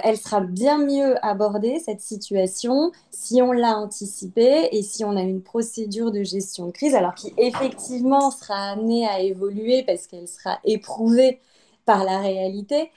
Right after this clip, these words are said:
Mais en tout cas, si on a des lignes directrices, si on a une organisation, une gouvernance, on est quand même plus à l'aise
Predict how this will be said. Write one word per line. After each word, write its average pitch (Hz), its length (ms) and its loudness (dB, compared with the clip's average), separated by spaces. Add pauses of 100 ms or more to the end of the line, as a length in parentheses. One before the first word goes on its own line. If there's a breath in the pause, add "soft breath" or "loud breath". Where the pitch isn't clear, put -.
(360 soft breath)
Mais 214 160 2
en 233 120 0
tout 247 160 -8
cas, 311 220 0
si 247 320 -6
on 277 180 -2
a 339 140 0
des 262 180 0
lignes 285 240 4
directrices, 233 720 -6
si 233 360 -2
on 262 120 2
a 320 140 4
une 233 540 4
organisation, 254 1000 2
une 202 180 -4
gouvernance, 240 720 0
on 233 140 0
est 226 80 0
quand 254 320 0
même 226 200 0
plus 262 420 -2
à 226 100 6
l'aise 196 340 -2